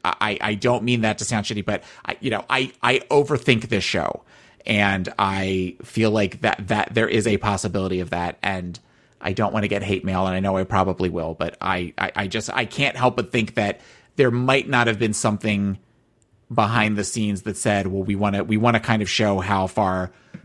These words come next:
a, a trans woman can go on the show." I'm curious as to your thoughts on this.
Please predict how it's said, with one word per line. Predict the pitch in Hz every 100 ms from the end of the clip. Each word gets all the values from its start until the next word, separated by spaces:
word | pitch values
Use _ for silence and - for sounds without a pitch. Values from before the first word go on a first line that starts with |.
| _
a, | - 107
a | 117
trans | - 110 101 90
woman | 95 90
can | 104
go | 90 87
on | 80
the | -
show." | - - -
I'm | - 113
curious | - 156 139 123
as | 123 104
to |
your | 113 104
thoughts | - 92 - -
on | 87 85
this. | 85 - -